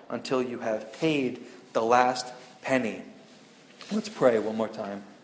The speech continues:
before we begin. Father, we pray that you'll open your word to us now. By your Spirit, speak these words into our life. Cause us to change. We want to change as a result of your word, and I pray that you'll do that in our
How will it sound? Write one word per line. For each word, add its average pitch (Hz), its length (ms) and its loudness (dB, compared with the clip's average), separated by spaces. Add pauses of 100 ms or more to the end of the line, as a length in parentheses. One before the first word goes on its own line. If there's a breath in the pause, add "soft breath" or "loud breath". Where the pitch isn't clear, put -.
before 113 220 -4
we 107 160 -4
begin. 104 400 -6
Father, 127 320 8
we 123 80 -2
pray 131 460 6 (320 loud breath)
that 123 100 6
you'll 127 220 6
open 135 280 4
your 127 120 4
word 123 420 -2 (300 loud breath)
to 139 180 -4
us 123 180 0
now. 113 500 -2 (920 soft breath)
By 123 180 4
your 131 120 2
Spirit, 117 480 -2 (460 loud breath)
speak 139 320 -4
these 139 180 -6
words 135 380 2
into 131 240 0
our 123 100 6
life. 123 340 2
Cause 127 280 2
us 127 140 -6
to 120 100 -14
change. 120 500 -4
We 107 80 -8
want 123 300 -2
to 120 60 -10
change 123 420 -4
as 110 100 -8
a 113 60 -12
result 117 420 -4 (400 loud breath)
of 120 160 -4
your 120 120 -2
word, 110 320 -2
and 107 120 -8
I 107 40 -10
pray 120 240 0
that 117 100 -4
you'll 120 160 -6
do 117 200 -6
that 113 440 -2 (880 loud breath)
in 113 140 -2
our 110 260 2